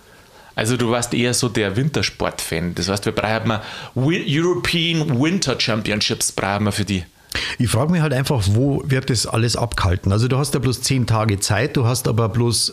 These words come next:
Speaker 2: also du hast ja Lokalitäten, du musst das ja irgendwo machen. Also dieses ganze Bodenturnen und, und, äh, Leichtathletik und so, ich schätze mal, das ist Olympiahalle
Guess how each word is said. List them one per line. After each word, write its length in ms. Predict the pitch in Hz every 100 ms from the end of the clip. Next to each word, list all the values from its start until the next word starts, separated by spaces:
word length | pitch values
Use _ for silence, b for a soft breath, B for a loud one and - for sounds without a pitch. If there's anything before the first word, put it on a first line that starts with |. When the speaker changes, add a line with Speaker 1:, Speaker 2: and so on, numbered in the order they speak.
| -
Speaker 2:
also 200 | 131 117
du 80 | 113
hast 180 | 139
ja 60 | 123
Lokalitäten, 760 | 110 101 104 101 - 127 131
du 60 | 123
musst 240 | 113 123
das 80 | 110
ja 60 | 113
irgendwo 200 | 113 113
machen. 320 | 110 110 95 B B B
Also 220 | - 101
dieses 280 | 113 113 107
ganze 360 | - 101 104 110
Bodenturnen 920 | 87 123 143 127 - 135 131 120 120
und, 240 | 117 104
und, 360 | 110 101 101 -
äh, 180 | 117 104
Leichtathletik 760 | 98 120 131 139 - 127 120
und 140 | 123 113
so, 160 | 123
ich 140 | 117 -
schätze 300 | 107 101 113
mal, 100 | 104
das 160 | 95
ist 240 | 107 98 120
Olympiahalle 680 | 123 123 139 123 131 156